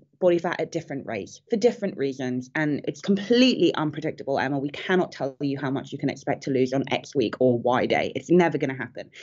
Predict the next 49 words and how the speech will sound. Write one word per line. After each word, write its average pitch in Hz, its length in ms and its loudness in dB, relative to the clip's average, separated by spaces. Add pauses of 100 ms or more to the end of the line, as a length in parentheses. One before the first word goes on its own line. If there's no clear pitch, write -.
(260)
What 320 120 0
we 311 80 0
can 262 340 2
say 180 420 2
is, 165 360 0
why 208 160 2
don't 240 140 2
we 226 120 0
hope 143 400 0
that 147 120 -4
every 151 240 -4
two 226 280 -4
to 247 120 -6
four 185 280 0
weeks, - 480 -4 (260)
we 165 120 6
drop 160 500 2 (420)
anywhere 208 380 4
between 147 640 -4 (260)
point 202 300 2
five 151 380 0
to - 100 -10
one 151 240 0
K 135 180 -8
G. - 300 -8 (340)
Let's 208 300 0
aim 190 260 4
for 160 160 -10
that, 139 240 -8
right? 143 300 -2
Anywhere 214 320 2
in 202 80 2
that 180 140 -2
bracket 160 260 -8
is 147 120 -10
fine. 170 400 0 (140)
Two 220 220 -2
to 214 100 -8
four 151 200 0
weeks, 151 220 -2 (540)
point - 240 -4
five 143 200 -2
to 147 100 -6
one 139 120 -2
K 135 140 0
G. 170 300 2 (340)
And 196 120 6
let's - 160 2
hope 165 420 2